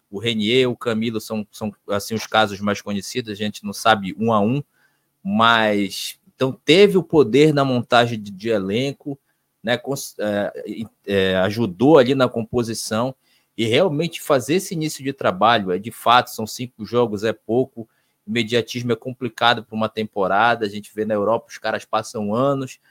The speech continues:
mas assim, ficou muito abaixo, né, cara? O futebol brasileiro é dessa forma, eu queria até que mudasse, era preciso dar mais tempo pra algumas situações, mas como eu disse, algumas situações são insustentáveis, eu acho que pro Catalá a corda ficou esticada demais e não teve outro jeito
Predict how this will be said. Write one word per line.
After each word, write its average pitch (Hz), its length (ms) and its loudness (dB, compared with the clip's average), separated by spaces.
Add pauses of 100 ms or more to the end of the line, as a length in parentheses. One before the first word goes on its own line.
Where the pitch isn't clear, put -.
(400)
mas 120 160 -2
assim, 131 280 -2
ficou - 320 -4
muito 202 280 0
abaixo, 113 440 4
né, 120 120 -2
cara? 110 180 -2
O 107 40 -4
futebol - 480 -2
brasileiro 135 720 2
é 151 140 6
dessa 139 320 -2
forma, 127 460 0
eu 113 60 -4
queria 120 220 0
até 127 180 -2
que - 120 -14
mudasse, 117 680 2 (540)
era 113 140 -2
preciso 117 440 -8
dar 120 160 0
mais 113 260 -2
tempo - 460 -2 (360)
pra 131 100 6
algumas 127 300 0
situações, 131 380 -2
mas 139 140 -4
como 139 160 -8
eu 151 40 -2
disse, 113 260 -8
algumas 123 280 -6
situações 139 440 -8
são 147 180 -6
insustentáveis, 143 680 -8
eu 139 80 -2
acho 139 160 -6
que - 180 -8 (420)
pro 143 100 -8
Catalá 139 720 -2
a 120 120 -6
corda 139 300 -4
ficou - 280 -6
esticada 127 500 -2
demais 135 400 0
e 147 40 -4
não 160 120 -4
teve 147 220 -2
outro 156 220 -4
jeito 120 360 -4